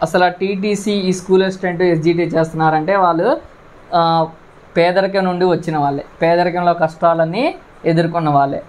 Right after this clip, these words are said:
డిఎస్సి వచ్చేదాకా మనం కోరికలన్నీ తొక్కిపెట్టిన వాళ్ళే.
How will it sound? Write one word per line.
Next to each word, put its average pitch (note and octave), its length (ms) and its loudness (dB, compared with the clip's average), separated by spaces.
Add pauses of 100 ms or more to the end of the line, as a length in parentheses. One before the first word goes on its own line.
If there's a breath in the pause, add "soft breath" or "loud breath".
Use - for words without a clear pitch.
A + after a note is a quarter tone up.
డిఎస్సి F3 420 2
వచ్చేదాకా E3 920 2
మనం D#3+ 280 -6 (420)
కోరికలన్నీ F3 680 0 (240)
తొక్కిపెట్టిన F3 560 0
వాళ్ళే. C#3+ 280 0